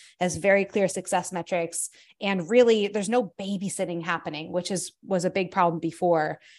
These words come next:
Um, when we were first started rolling out and, and trying to make everything work, everyone's very empowered and, and responsible and very clear on what they are responsible for, which creates a lot of freedom actually in the business.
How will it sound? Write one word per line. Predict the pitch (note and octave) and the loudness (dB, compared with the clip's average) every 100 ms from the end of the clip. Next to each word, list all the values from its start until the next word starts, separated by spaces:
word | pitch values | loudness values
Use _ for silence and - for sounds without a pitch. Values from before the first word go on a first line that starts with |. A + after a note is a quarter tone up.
| _ - | _ -6
Um, | F3+ E3 E3 | -2 0 0
when | F3+ | -2
we | E3+ | 0
were | E3+ | -2
first | E3+ G3 - | -2 -2 2
started | B3 A#3+ | 4 6
rolling | B3+ C4 C4+ | 4 4 4
out | C#4 C#4 G3 | 2 0 -2
and, | E3+ E3+ F#3+ | -6 -6 -6
and | F3 | -6
trying | - G3 F3+ | 0 0 0
to | E3+ | -2
make | F3 | -2
everything | F#3 F3+ F3 D#3+ | -2 -2 -2 0
work, | F3+ - - - - | 2 0 -6 -20 -2
everyone's | G#3+ A3 G#3 F3+ | 0 2 0 -2
very | E3+ G3+ G3+ | 0 0 0
empowered | G3 F#3+ F3+ G#3+ G3+ - | 0 2 4 4 0 -2
and, | F#3 F3 F3 - _ - | 0 0 -2 -10 _ -6
and | F#3+ F3 | -2 -2
responsible | F3 - G3+ F#3 F3 D#3+ D#3 - _ _ _ - | -2 0 2 2 -2 -4 -4 -6 _ _ _ -4
and | F3+ | -2
very | F#3 F3+ | 0 -2
clear | - - G#3 F3 - | -4 -6 -2 0 0
on | E3+ | -2
what | E3+ D#3+ | -4 0
they | E3+ | -2
are | D#3 | -2
responsible | D#3+ F3+ E3 - | -4 -4 -4 -6
for, | D#3+ E3 D#3+ | -10 -6 -4
which | F3 - | -6 -10
creates | - F3+ G3+ | -6 -4 -2
a | |
lot | F#3 | -4
of | E3 | -4
freedom | - E3+ D#3+ E3+ E3 _ - | -6 -6 -4 -6 -10 _ -12
actually | E3 - - | -12 -10 -14
in | D3 | -12
the | D3+ | -14
business. | F3 - - | -14 -16 -18